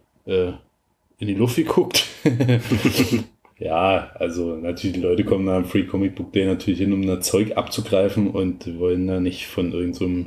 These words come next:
Stümper das Zeug kaufen. Also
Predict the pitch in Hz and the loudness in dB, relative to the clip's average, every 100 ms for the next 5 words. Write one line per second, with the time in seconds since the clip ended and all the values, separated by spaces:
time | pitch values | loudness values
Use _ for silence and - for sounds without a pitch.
0 | - - 101 104 110 95 87 - 95 - | -8 -2 0 2 2 2 -4 -4 -2 0
1 | - 104 107 110 107 120 113 - - _ | 0 0 0 0 2 0 -2 -6 -20 _
2 | _ _ - - - - - - - 98 | _ _ -6 -6 -4 -6 -6 -6 -4 0
3 | 110 101 | 2 2